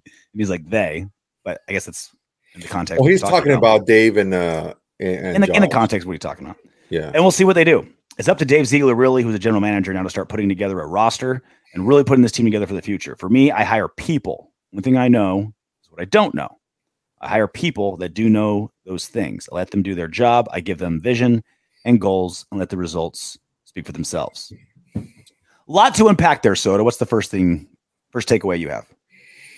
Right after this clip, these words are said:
Speaker 2: I think Mark Davis is a lot more aware of himself than people think. Um,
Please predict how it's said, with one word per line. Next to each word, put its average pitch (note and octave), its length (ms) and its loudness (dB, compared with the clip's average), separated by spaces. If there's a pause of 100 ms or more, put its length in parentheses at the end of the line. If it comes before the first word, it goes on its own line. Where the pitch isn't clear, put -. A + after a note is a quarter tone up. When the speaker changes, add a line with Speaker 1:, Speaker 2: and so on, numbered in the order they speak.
(320)
Speaker 2:
I A2 140 2
think F3 500 0 (720)
Mark B2 420 2
Davis A#2+ 300 4
is F#2+ 160 -6
a F#2+ 60 0
lot G2 240 4
more G#2+ 180 6
aware F#2 420 4
of F2+ 120 2
himself E2 640 -4 (640)
than F#2 160 -2
people F#2+ 280 -4
think. E2 380 -6 (1300)
Um, F2 640 0